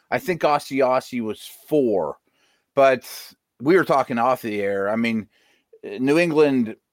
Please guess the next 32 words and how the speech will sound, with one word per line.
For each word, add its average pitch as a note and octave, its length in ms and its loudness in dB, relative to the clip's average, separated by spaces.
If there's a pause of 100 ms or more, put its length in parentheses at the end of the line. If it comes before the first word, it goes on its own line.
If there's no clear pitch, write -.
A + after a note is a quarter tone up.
I F3 100 2
really F3+ 220 4
think C#3+ 180 -2
he's A#2+ 120 -8
a A#2+ 40 -6
good A#2 160 2
athlete. A2+ 340 -2
He's G#2+ 120 -4
a A2+ 40 -2
one-year C3 400 0
producer, A#2 680 -2 (400)
but A2+ 220 4
I B2 80 2
think B2+ 200 -2
his A#2+ 300 -2
best B2+ 220 0
football A#2 340 2
is G2+ 80 -6
ahead A2+ 260 0
of A2+ 120 0
him. A2 200 0
New B2+ 140 4
England C#3+ 320 2
knows C3 320 4
what B2+ 120 -2
they're B2 100 0
doing B2 340 2
at A2 80 -6
the A2 80 -10
tight A#2 260 -4
end A2 200 -4
position. A2+ 720 -4